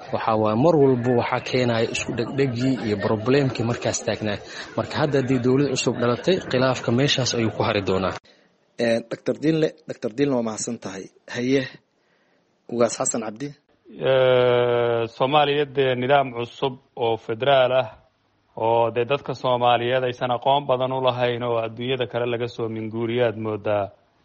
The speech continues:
Speaker 3: in loo keenay oo la yidhi nidaamkan federalismka ah qaata, maadaama dadka Soomaaliyeed dad hal diin iyo hal luuqad leh, inta badan way ku adkaatay inay nidaamka federaalka si toos ah u hirgeliyaan.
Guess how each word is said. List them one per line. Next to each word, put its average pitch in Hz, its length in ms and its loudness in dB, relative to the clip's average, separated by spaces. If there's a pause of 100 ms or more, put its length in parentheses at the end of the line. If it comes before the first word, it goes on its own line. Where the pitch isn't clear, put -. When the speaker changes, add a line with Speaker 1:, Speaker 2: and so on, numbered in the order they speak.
(480)
Speaker 3:
in 135 160 -6
loo 123 180 4
keenay 120 440 0
oo 117 80 4
la 113 120 0
yidhi 110 180 -2
nidaamkan 113 540 -2
federalismka 113 720 -4
ah 101 140 2
qaata, 127 400 2 (720)
maadaama 120 300 2
dadka 120 260 -4
Soomaaliyeed 113 640 2
dad 120 140 2
hal 123 180 2 (120)
diin 123 200 -2
iyo 113 200 -2
hal 117 140 2
luuqad 110 420 2
leh, 107 200 -2
inta 110 200 -4
badan 113 300 0
way 113 100 -4
ku 135 140 -6
adkaatay 113 440 -2
inay 110 120 -4
nidaamka 110 480 0
federaalka 107 500 -2
si 113 140 -12
toos 110 300 -6
ah 113 60 -6
u 110 60 -4
hirgeliyaan. 107 540 0